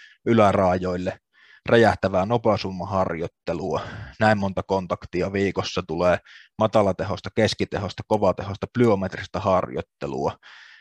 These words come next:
näin monta ke-, näin monta metriä viikossa tulee keskitehoilla suoraa juoksemista, kovilla tehoilla suoraa juoksemista, näin monta metriä viikossa keskitehoilla suunnanmuutosjuoksemista, kovilla tehoilla suunnanmuutosjuoksemista,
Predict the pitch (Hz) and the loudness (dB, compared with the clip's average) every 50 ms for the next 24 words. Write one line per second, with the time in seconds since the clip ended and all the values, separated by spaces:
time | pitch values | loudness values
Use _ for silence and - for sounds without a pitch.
0 | _ _ _ 117 117 117 110 107 101 98 95 95 - 104 - - _ _ 131 135 | _ _ _ 2 2 4 4 0 0 -2 -2 -2 0 -2 -2 -2 _ _ 2 2
1 | 131 120 113 101 113 110 107 101 - - 104 104 101 101 104 113 110 104 98 - | 2 2 0 0 0 0 0 0 -2 0 0 0 0 2 4 4 2 2 2 -2
2 | 92 - 101 - - 90 85 90 - - 127 113 - - - - - 95 107 113 | -6 -6 -8 -8 -4 -2 -2 0 2 2 2 2 2 0 -2 -2 -2 -4 -4 -4
3 | 95 90 90 - - - 110 104 101 101 92 92 78 76 76 71 98 87 87 - | -4 -2 -4 -4 -4 -2 -2 -2 -2 -2 -2 -2 -2 -2 -2 -4 -4 -6 -6 -6
4 | - - - - 90 - - - - 107 107 110 104 98 95 87 - - 98 95 | -8 -12 -10 -10 -12 -10 -8 -2 0 0 2 2 2 2 0 -2 -2 -4 -4 -4
5 | 76 71 - - - 95 95 87 - - 76 - - - - - 160 - - - | -4 -4 -4 -4 -2 -2 -2 -2 -2 -2 -4 -4 -4 -6 -6 -6 -8 -8 -10 -12
6 | - - - - - - - - - _ - - - - - _ _ _ 101 104 | -10 -10 -10 -12 -8 -10 -10 -10 -10 _ -20 -20 -20 -20 -20 _ _ _ 2 2
7 | 107 104 98 98 95 95 95 92 92 - 104 95 92 87 82 87 95 92 90 - | 2 2 0 -2 -2 -2 0 -2 -2 -2 -2 0 0 0 0 0 0 -2 -2 -2
8 | 92 - - - 85 - - - - - - - 117 113 107 - - 107 - - | -4 -6 -4 -4 -6 -6 -6 -10 -12 -14 -2 2 2 2 4 2 0 0 0 0
9 | 95 98 95 73 85 92 - 104 98 98 92 90 87 - 82 71 76 - - - | -2 -4 -4 -4 -4 -4 -4 -4 -4 -4 -4 -6 -8 -8 -10 -12 -12 -12 -12 -12
10 | - - 80 80 87 - - - - - - - - - - - _ - - - | -8 -4 -4 -4 -4 -4 -8 -8 -6 -8 -10 -6 -6 -6 -6 -6 _ -20 -20 -20
11 | - - - - - _ _ - 107 101 107 101 95 85 - - 101 104 85 87 | -20 -20 -20 -20 -20 _ _ 0 2 2 4 4 2 2 0 -2 -2 0 -2 -2
12 | 85 80 - - _ _ _ _ _ - - _ _ - 110 101 98 92 87 85 | -4 -6 -6 -10 _ _ _ _ _ -20 -20 _ _ -4 -2 -2 0 -2 -2 -4
13 | 80 85 82 - - - 87 82 78 - - - 69 73 - - - - - | -6 -8 -8 -8 -8 -6 -6 -6 -6 -6 -8 -8 -8 -8 -8 -10 -8 -10 -10